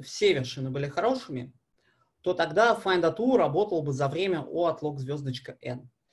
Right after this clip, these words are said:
И, э, поскольку O log звёздочка N — это константа для всех, э, сколь-, ну, для всех разумно больших N,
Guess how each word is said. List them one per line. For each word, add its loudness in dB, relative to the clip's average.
И, -4
э, -2
поскольку -2
O 4
log -2
звёздочка -6
N — -2
это -8
константа 0
для -2
всех, -8
э, -8
сколь-, -6
ну, -2
для 0
всех -6
разумно 0
больших -8
N, 0